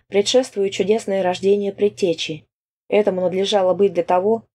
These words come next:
чтобы одним чудом приготовить мир к восприятию другого чуда. Увидев Матерь, замоторелую во днях своих, люди становились более способными к лицезрению Преснодевы, родившей Сына.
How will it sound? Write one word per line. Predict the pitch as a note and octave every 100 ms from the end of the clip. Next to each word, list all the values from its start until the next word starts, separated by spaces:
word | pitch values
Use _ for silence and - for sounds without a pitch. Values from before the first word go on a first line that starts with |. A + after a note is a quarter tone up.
| _
чтобы | - - F#3+ F#3+
одним | F#3+ A#3 G#3+
чудом | - B3+ F#3+ F3
приготовить | F#3+ F#3+ G#3 A3 G3+ G#3
мир | A3 -
к |
восприятию | C4+ - G3 G#3+ A3 G#3+ G#3+
другого | G#3+ A#3+ G3+ F3
чуда. | - E3 D3+ D3+ _ _ _ _ _
Увидев | F#3 G3+ F3 F3
Матерь, | F#3 G3+ G3+ E3+ -
замоторелую | F3 F#3+ F#3 F#3+ G3 G#3 F3+ F3
во | F#3
днях | F#3 A3+ A#3+
своих, | E3+ E3 D#3+ - _ _ _ _ F#3
люди | A#3 A3+
становились | G#3+ G3+ G#3 A#3 G#3+ G3
более | G#3+ G#3 G3+
способными | - G3 B3+ A#3 F3+ E3+
к | E3
лицезрению | F#3+ - G3 A3 A3 G#3
Преснодевы, | - G#3 A3+ A3 G3 F3+ D#3 F3
родившей | F#3 F#3 G#3 - A3
Сына. | - G#3 F3 D#3+